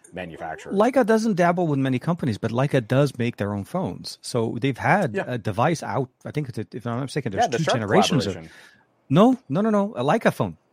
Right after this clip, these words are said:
Speaker 2: an actual phone made by Leica. <laughs> There is an actual
Speaker 1: Yeah, but
Speaker 2: phone.
Speaker 1: I
Speaker 2: I
Speaker 1: thought it
Speaker 2: tested it out.
Speaker 1: was, I thought it was a, just a kind of a rebadged, uh, Sharp.
Speaker 2: Uh, hold on. Maybe,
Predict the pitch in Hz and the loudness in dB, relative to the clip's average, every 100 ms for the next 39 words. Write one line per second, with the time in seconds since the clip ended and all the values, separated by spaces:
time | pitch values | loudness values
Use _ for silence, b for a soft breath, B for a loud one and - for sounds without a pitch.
0 | _ _ 113 120 131 170 147 - 143 143 | _ _ -4 -4 -2 -4 -4 0 0 0
1 | 160 120 113 104 131 139 202 98 - _ | -4 -2 -2 0 0 -2 -2 -6 -8 _
2 | _ _ - 156 127 143 135 160 165 135 | _ _ -2 -2 2 0 2 0 0 -2
3 | 127 151 131 - 113 120 B B B 139 | -2 -4 -2 -2 0 -2 B B B 0
4 | 147 240 262 202 143 135 139 - - _ | 4 4 4 2 4 4 2 -2 -18 _
5 | _ _ _ 147 208 226 180 156 143 117 | _ _ _ -4 -2 -2 -2 -6 -8 -8
6 | 135 131 107 90 - 139 113 101 98 101 | -6 -2 -2 -4 -6 -4 -2 -6 -6 -6
7 | 95 92 92 87 82 - _ 92 87 85 | -2 -2 -2 -6 -16 -20 _ -6 -6 -6
8 | 85 82 - 127 - - _ _ _ _ | -8 -12 -6 -8 -8 -20 _ _ _ _
9 | _ _ - 120 117 120 123 123 123 123 | _ _ -20 -14 -12 -10 -8 -8 -8 -6
10 | 123 120 120 120 135 113 104 - 120 151 | -6 -6 -6 -6 -4 -4 -8 -6 0 0